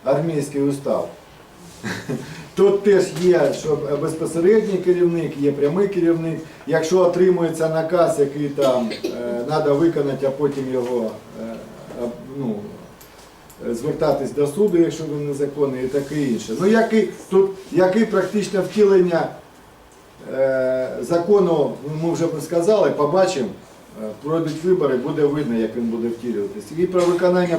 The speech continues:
пункту два статті дев'ять, е, ну, я думаю, що не це питання. Може, ви, е, хотіли спитати пункт два статті десять, який каже,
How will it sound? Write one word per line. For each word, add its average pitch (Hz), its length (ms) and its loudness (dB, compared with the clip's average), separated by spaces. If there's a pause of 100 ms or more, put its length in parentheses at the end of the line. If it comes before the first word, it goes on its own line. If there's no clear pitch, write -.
пункту 170 240 -2
два 165 240 0
статті 160 320 -4
дев'ять, 175 440 2 (600)
е, 135 200 0
ну, 170 140 0
я 180 60 6
думаю, 175 280 2
що 175 140 -6
не 175 160 -4
це 185 120 2
питання. 139 500 -2
Може, 165 240 0
ви, 180 180 6 (240)
е, 143 300 0
хотіли 165 340 0
спитати 170 520 0 (220)
пункт 165 300 -2
два 175 220 4
статті 170 420 -4
десять, 202 560 2 (400)
який 160 380 2
каже, 151 380 2